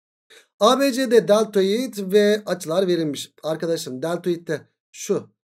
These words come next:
köşegenler dik kesiyor zaten yazdık ve iki eş parçaya bölüyor. Hocam ikizkenar x ise burası da x'tir, y ise burası da y midir? Evet. A, burası da doksan derece. E, kırk, doksansa bu kaç yapar?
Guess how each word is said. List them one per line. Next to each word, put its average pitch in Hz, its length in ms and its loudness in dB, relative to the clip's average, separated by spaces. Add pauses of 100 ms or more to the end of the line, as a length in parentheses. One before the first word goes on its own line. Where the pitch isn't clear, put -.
(120)
köşegenler 180 560 -2
dik 202 120 -10
kesiyor 143 300 -10
zaten 120 280 -12
yazdık 156 440 -6
ve 175 260 -6 (140)
iki 170 180 -8
eş 165 160 -8
parçaya 147 380 -4
bölüyor. 104 240 -12 (440)
Hocam 214 240 0
ikizkenar 220 600 -2
x 208 200 -6
ise 180 240 -2
burası 147 300 -4
da 214 40 -2
x'tir, 214 280 -4
y 208 220 4
ise 208 280 0
burası 202 220 -2
da 190 60 0
y 185 120 2
midir? 196 240 -2
Evet. 151 240 -2 (400)
A, 190 360 2
burası 220 260 0
da 190 120 -2
doksan 180 380 -2
derece. 208 360 2 (540)
E, 151 120 -8
kırk, 226 440 4
doksansa 190 680 -2
bu 160 260 -6
kaç 180 260 -4
yapar? 214 360 0